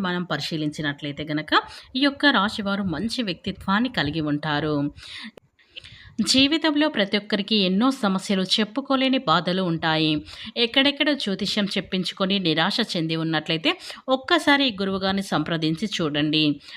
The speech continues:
మీకు ఎటువంటి సమస్యలున్నా సరే చిటికేషనంతలో అయితే మీ యొక్క, మీ సమస్యలు పరిష్కరించడంలో ఎన్నో ఏండ్ల అనుభవం ఉన్నటువంటి గురువు గారు. శ్రీ వారాహి అమ్మవారి జ్యోతిష్యాలయం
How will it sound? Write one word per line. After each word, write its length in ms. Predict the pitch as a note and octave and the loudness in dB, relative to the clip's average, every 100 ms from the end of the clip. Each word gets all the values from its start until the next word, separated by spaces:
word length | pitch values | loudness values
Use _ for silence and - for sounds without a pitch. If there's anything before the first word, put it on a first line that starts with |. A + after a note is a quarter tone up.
| - | -4
మీకు 200 | B3+ B3+ A3 | -2 2 2
ఎటువంటి 380 | G#3+ C4 C#4+ D4 C4+ | 2 0 0 0 0
సమస్యలున్నా 520 | G#3 - F#3+ F3+ F#3+ - | 0 0 -2 0 0 0
సరే 220 | F#3 D3+ C#3+ - - - _ | 0 2 0 -6 -18 -20 _
చిటికేషనంతలో 920 | C#4 C4 - D4 D4 D4 B3+ B3 A#3+ G3 | -2 0 2 2 4 4 4 0 0 0
అయితే 200 | E3 F#3 F#3 | 0 0 -2
మీ 60 | |
యొక్క, 180 | F3 - - _ _ _ - _ | -2 -2 -6 _ _ _ -20 _
మీ 120 | C4+ C#4 | 2 4
సమస్యలు 440 | A#3 C4 C#4+ D4+ D4 | 4 4 4 2 4
పరిష్కరించడంలో 1040 | G#3+ G3+ - G3 F#3+ F#3+ G3 F3+ F#3 G3 - | 2 2 2 2 2 2 2 0 0 0 2
ఎన్నో 300 | F#3 A#3 C#4+ D4 G3 | 4 6 6 4 0
ఏండ్ల 300 | F3+ F3+ F#3 E3+ | 0 0 2 2
అనుభవం 420 | E3+ E3 E3+ F#3 F3+ | 0 0 0 -2 -2
ఉన్నటువంటి 560 | E3+ D#3+ E3 D#3+ D#3+ G#4 - _ - D#3 | -2 -2 -2 -4 0 -2 -2 _ -14 -2
గురువు 260 | E3+ E3 F3 | 0 0 0
గారు. 340 | E3+ D#3 D3+ D3 C#3 - - - | 2 2 0 -2 -4 -10 -20 -10
శ్రీ 140 | A#3+ C#4 A#3 | 2 2 4
వారాహి 400 | B3+ C#4+ C4+ C#4 G3+ | 4 4 2 0 -2
అమ్మవారి 500 | G3 G#3 G3+ G#3 A3+ F#3 | -2 0 2 2 2 0
జ్యోతిష్యాలయం 720 | F3 E3+ D#3+ F#3+ E3 E3+ E3+ | 0 0 0 2 2 0 -2